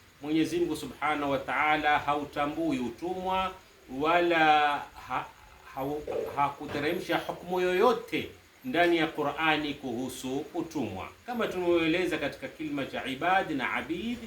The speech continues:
na wa fi riqab. Leo tunaangalia ma malakat aymanukum. Mwanzo, ikiwa ni mwenye kutadabbar Qur'an na kutumia akili yako, utakuwa na wasiwasi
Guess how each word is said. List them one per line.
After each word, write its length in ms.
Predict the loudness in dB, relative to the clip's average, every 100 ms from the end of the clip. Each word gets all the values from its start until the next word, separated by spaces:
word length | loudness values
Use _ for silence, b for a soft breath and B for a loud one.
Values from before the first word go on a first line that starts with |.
| -4
na 200 | -4 -4 -8
wa 140 | -10
fi 100 | -10
riqab. 420 | -12 -14 -12 -12 -12 -20 -20 -20 -20 -20 -20 -20 _ _
Leo 180 | 2 2
tunaangalia 640 | 4 0 2 2 2 4
ma 220 | 4 4 4
malakat 580 | 4 2 0 -4 -6
aymanukum. 500 | -6 -4 -4 -6 -8 -16 -20 -20 -20 -20 -20 -20 _ _ -20 -20 -20 -20 -20 -2
Mwanzo, 500 | 2 4 4 4 4
ikiwa 640 | 2 2 8 8 8 4 -4 -16 -20 _ _ _ _ _
ni 100 | -4
mwenye 240 | 0 2 0
kutadabbar 760 | 0 0 2 2 2 0 0
Qur'an 600 | -2 -4 2 2 4 2
na 100 | 0
kutumia 680 | 0 -4 -6 -4 -2 2 2
akili 400 | 2 -2 -6 0
yako, 460 | 2 2 -2 -8 -8 -12 -20 -20 _ _ _ -20 -20 -20 -12 -4
utakuwa 540 | -2 0 0 2 4
na 140 | 6 6
wasiwasi 920 | 4 2 4 6 6 2 -2 -6 -6